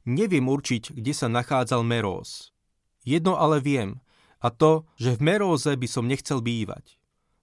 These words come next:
Neprišli na pomoc a preto bol prekliatý. Aj dnes je veľa ľudí, ktorí neprídu pomôcť Božiemu dielu.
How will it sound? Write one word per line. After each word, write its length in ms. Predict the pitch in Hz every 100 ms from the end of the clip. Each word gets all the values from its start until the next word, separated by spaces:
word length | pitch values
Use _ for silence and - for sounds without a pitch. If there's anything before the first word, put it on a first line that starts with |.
| -
Neprišli 560 | 127 220 220 - 151 131
na 80 |
pomoc 480 | 123 127 113 107 - - _ _ _
a 80 | 110
preto 320 | 143 170 170
bol 160 | 135 131
prekliatý. 800 | 127 123 123 110 98 - 143 - _ _ _ _ _ _
Aj 120 | 135
dnes 320 | 127 147 240 -
je 120 | 143
veľa 240 | 160 185 131
ľudí, 520 | 127 135 147 151 - _ _
ktorí 320 | - 147 139
neprídu 480 | 143 202 226 185 131
pomôcť 600 | 147 147 147 143 - 123
Božiemu 480 | 107 127 135 131 123
dielu. 480 | 113 107 98 95